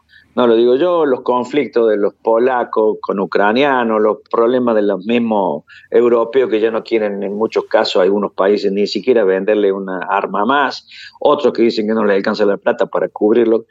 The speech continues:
etcétera, etcétera, etcétera, lo que ya conocemos, forma parte de una realidad que hoy se conocía de hace tiempo, pero hoy ya está saliendo a la luz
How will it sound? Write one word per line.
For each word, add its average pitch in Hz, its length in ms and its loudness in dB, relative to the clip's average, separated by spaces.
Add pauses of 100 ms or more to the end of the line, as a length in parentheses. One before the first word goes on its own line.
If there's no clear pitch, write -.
(100)
etcétera, 190 560 0
etcétera, 151 440 0
etcétera, 139 420 0
lo 113 120 2
que 113 140 0
ya 180 160 0
conocemos, 147 680 -2 (420)
forma 185 400 2
parte 170 400 2
de 156 360 0 (140)
una 175 520 0
realidad 156 540 0
que 170 200 2
hoy 175 460 0 (140)
se 156 240 -2
conocía 165 540 2
de 170 80 2
hace 165 220 -2
tiempo, 170 420 0
pero 147 220 2
hoy 156 160 0
ya 151 120 0
está 139 160 -4
saliendo 139 440 0
a 131 40 2
la 135 140 2
luz 127 380 0